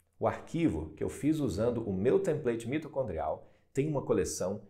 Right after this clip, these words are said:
de três mil oitocentas e oitenta e sete variantes, enquanto o arquivo feito com o método tradicional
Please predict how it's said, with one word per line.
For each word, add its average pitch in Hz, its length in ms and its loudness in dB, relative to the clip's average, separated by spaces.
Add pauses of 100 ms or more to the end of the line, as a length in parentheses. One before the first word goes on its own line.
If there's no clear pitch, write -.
de 104 140 -4
três 151 480 -2
mil 107 420 -2
oitocentas 127 920 -4
e 113 60 0
oitenta 127 500 -2
e 92 60 -6
sete - 440 0
variantes, 85 920 -4 (300)
enquanto 123 400 0
o 143 80 2
arquivo 110 480 -2
feito 147 340 0
com 101 180 -2
o 87 60 -4
método 95 400 -4
tradicional 117 960 -2